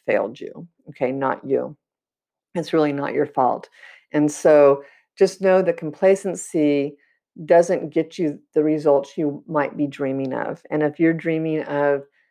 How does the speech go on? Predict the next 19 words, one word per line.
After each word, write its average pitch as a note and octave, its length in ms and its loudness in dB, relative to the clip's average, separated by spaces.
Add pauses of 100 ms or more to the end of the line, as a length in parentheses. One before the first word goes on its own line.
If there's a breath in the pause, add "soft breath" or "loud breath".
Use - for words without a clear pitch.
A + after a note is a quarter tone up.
(280)
not D#3+ 300 0
having D3 240 0
to C#3+ 80 0
worry C#3+ 200 6
about C#3 200 4
your C#3 140 0
blood C#3 280 2
sugars C3+ 640 -2
and D3+ 200 -6
not D#3+ 240 0
having D#3 260 -4
to C#3+ 80 -4
take C#3+ 300 -6
more C#3+ 160 -4
medicine C3+ 840 -2
and C#3 180 -8
not D#3 260 -2
developing D3 480 0
complications C#3 1120 -4